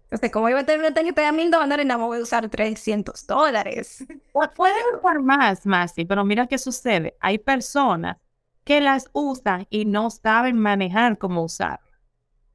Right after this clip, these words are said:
Speaker 2: ¿Qué yo les recomiendo a mis clientes? Si la tarjeta es de mil dólares,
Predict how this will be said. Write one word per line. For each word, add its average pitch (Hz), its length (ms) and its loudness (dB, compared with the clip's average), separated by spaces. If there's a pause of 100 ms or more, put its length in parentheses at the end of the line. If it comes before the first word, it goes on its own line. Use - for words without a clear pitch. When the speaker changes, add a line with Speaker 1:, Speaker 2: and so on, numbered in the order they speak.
(680)
Speaker 2:
¿Qué 269 200 2
yo 285 100 4
les 285 120 2
recomiendo 247 460 2
a - 20 4
mis 240 200 0
clientes? 190 640 -4 (380)
Si 214 140 -2
la 196 120 2
tarjeta 202 380 0
es 339 80 -4
de 349 80 2
mil 277 340 2
dólares, 220 560 -2